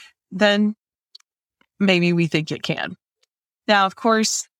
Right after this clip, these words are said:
when you have a family member who is not healthy, has an addiction, or other issues, mental health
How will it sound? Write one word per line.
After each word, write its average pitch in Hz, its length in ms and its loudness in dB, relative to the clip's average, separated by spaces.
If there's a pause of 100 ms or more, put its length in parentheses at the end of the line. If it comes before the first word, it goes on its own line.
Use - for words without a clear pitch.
when 185 200 2
you 202 120 4
have 190 220 2
a 180 200 0
family 185 300 2
member 175 460 4
who 165 320 0
is 190 220 2
not 170 220 4
healthy, - 480 -8 (340)
has 170 240 0
an 175 60 -2
addiction, - 680 -4 (420)
or 165 560 6 (1500)
other 185 220 4
issues, 160 800 0
mental 185 420 2
health 165 320 0